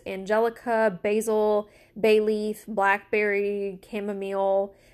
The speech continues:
crocus, jasmine, lavender, and rosemary. So when I was talking about the, uh,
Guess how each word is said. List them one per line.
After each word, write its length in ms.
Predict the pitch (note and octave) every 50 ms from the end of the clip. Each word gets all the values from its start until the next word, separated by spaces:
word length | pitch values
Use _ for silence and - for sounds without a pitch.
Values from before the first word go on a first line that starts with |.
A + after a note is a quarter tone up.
| _ _ _
crocus, 800 | - - A3 A3 A3+ A3+ B3 A3+ A#3 A#3 - - - - - - - - G3+
jasmine, 800 | - G#3+ G3+ G3 G#3 G3+ G#3 A#3 G#3+ G3+ G3+ G3+ G3+ G3+ G3+ F#3 - -
lavender, 680 | - F#3 G3 F#3+ F#3+ G3 G#3 G3+ G3 F#3+ G3 F#3 F#3+ -
and 300 | - F#3 F3+ F3 E3+ F3
rosemary. 800 | F3+ F#3 G3 G#3+ A3 B3 C#4 C#4 D4 D4+ D#4+ E4+ F4 D#4+ - _ -
So 320 | - - - G3+ G3 G3+
when 260 | G3 - - G#3 G#3
I 40 | G3+
was 100 | G3 G3+
talking 360 | - G#3+ G#3 G3+ - G3+ F#3
about 500 | F#3+ F#3 F#3+ F#3 F#3 F#3 F3 - - G3
the, 240 | G3+ G3 F#3+ F3+ F3
uh, 240 | E3+ E3+ E3+ F3